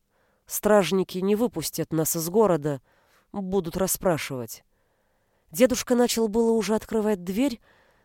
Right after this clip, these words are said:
но прикрыл её обратно и оглянулся на Дару.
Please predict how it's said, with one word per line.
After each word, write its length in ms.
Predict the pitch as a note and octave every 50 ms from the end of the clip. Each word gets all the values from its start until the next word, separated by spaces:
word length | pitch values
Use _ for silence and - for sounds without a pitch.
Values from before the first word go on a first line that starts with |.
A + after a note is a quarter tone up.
| _ _ _ -
но 200 | F#3+ G3+ A3 A3
прикрыл 480 | - A3 G#3+ - - A3+ A#3 A3+ A3
её 200 | G#3+ G3+ F#3+ G#3
обратно 600 | G#3 G3 F#3 G#3+ A3 A#3+ B3 - A#3+ A#3 A#3 G3+ _ _ _ _ _ _ _ _ _ -
и 80 | G#3 G#3+
оглянулся 760 | G#3+ G#3 F#3 G#3+ G#3+ A3 G#3 G#3 A3 G3+ F#3 - - A3+
на 140 | G#3+ A3 A3
Дару. 500 | F#3+ F3+ F#3 E3 D3+ C#3+ C#3 C#3+ C#3+ -